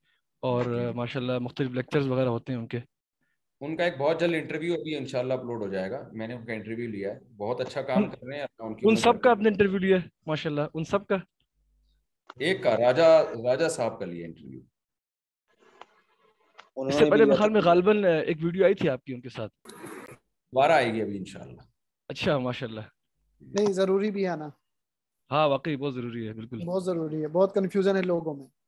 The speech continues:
Speaker 4: انڈیا میں تو
Speaker 2: اچھا۔
Speaker 4: بہت زیادہ۔
Speaker 2: کس، کس خوشی میں کنفیوژن ہے بھائی؟
Speaker 4: مطلب
Speaker 2: وہ
Speaker 4: یوتھ
Speaker 2: کیا ہے؟
Speaker 4: کلب کو لے کر، یوتھ کلب کو لے کر، جیسے میں نے گزشتہ بار بھی آپ سے سوال کیا تھا، یوتھ کلب
Speaker 2: اچھا۔
Speaker 4: کو لے کر کافی سوالات ہیں کہ یہ یہودیوں کے ایجنٹ ہیں، نہ دین سے کوئی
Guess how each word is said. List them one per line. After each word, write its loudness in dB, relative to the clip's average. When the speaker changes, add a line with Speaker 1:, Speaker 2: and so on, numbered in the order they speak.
Speaker 4:
انڈیا 4
میں 2
تو 0
Speaker 2:
اچھا۔ 0
Speaker 4:
بہت 0
زیادہ۔ -2
Speaker 2:
کس، -18
کس -14
خوشی -10
میں -6
کنفیوژن -6
ہے -4
بھائی؟ -8
Speaker 4:
مطلب 0
Speaker 2:
وہ -4
Speaker 4:
یوتھ 2
Speaker 2:
کیا 4
ہے؟ 6
Speaker 4:
کلب 4
کو 0
لے 0
کر، -2
یوتھ -2
کلب -2
کو 2
لے 2
کر، -2
جیسے -2
میں -2
نے -2
گزشتہ -2
بار 4
بھی 0
آپ -2
سے -10
سوال -4
کیا -4
تھا، -10
یوتھ 4
کلب 2
Speaker 2:
اچھا۔ 0
Speaker 4:
کو 2
لے 2
کر -4
کافی 2
سوالات 2
ہیں -6
کہ -6
یہ 0
یہودیوں 0
کے -4
ایجنٹ -4
ہیں، -2
نہ -10
دین -6
سے -6
کوئی -4